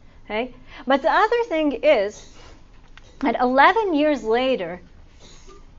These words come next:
the land of Judah is going to be destructed. The temple is going to be destructed.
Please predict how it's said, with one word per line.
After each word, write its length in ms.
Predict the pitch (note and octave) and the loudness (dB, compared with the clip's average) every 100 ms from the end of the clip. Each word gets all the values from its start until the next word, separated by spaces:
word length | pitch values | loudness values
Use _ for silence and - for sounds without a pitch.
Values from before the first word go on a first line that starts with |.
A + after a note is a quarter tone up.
| - | -10
the 180 | F#3+ C4 | 0 2
land 240 | D4+ F#4+ | 4 2
of 100 | F4+ | 0
Judah 260 | C4 C#4+ C#4 | -2 2 2
is 100 | B3 | 2
going 240 | A#3+ A#3 | -2 -2
to 80 | A#3+ | -4
be 100 | G#3 | -4
destructed. 640 | G3 F#3+ G3 E3 - F2 - - - - - - - - - - | -4 -4 -4 -6 -8 -12 -14 -20 -20 -20 -20 -20 -20 -20 -20 -16
The 220 | G3 C4 | -2 -2
temple 380 | C4+ E4+ E4+ C#4+ | 0 0 6 6
is 100 | G#3+ | 6
going 240 | G#3 F3 | -2 -10
to 100 | F3+ | -10
be 100 | F#3 | -10
destructed. 600 | E3+ F3 - - - - | -10 -12 -16 -18 -18 -20